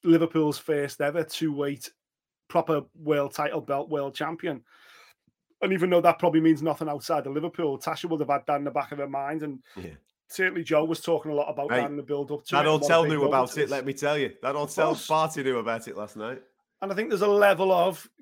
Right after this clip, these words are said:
Speaker 1: give the girl some respect. And when you're having so much success, you're like, "It can't be this easy. I can't gamble. I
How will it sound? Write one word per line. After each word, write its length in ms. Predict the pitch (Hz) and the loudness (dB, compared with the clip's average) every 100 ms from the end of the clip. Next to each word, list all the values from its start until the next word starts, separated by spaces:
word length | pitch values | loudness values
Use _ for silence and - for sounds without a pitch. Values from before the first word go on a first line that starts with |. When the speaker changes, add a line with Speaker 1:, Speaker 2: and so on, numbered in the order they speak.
| _ | _
Speaker 1:
give 200 | 196 202 | 0 0
the 80 | - | -2
girl 320 | - 196 185 | -2 2 2
some 260 | - 185 175 | 2 -2 0
respect. 540 | 160 - 190 190 - | -2 0 2 2 2
And 260 | 170 170 196 | -4 -4 -2
when 120 | 180 | -2
you're 100 | 175 | 0
having 140 | 160 | -2
so 280 | 160 - 180 | -4 -4 -4
much 280 | 185 180 - | -2 -6 -8
success, 480 | 180 - - 165 - | -12 -10 -4 -4 -2
you're 80 | 165 | -4
like, 180 | 156 | -4
"It 140 | - - | -8 -10
can't 400 | - 196 190 - | 0 2 2 0
be 140 | 190 | -6
this 280 | 185 175 170 | -4 -4 -4
easy. 500 | 170 170 180 190 180 _ _ _ _ - | -8 -8 -8 -10 -12 _ _ _ _ -16
I 80 | 160 | -12
can't 360 | - 180 190 165 | -4 0 0 2
gamble. 500 | 196 151 165 170 170 | 2 2 2 0 0
I 80 | - | -16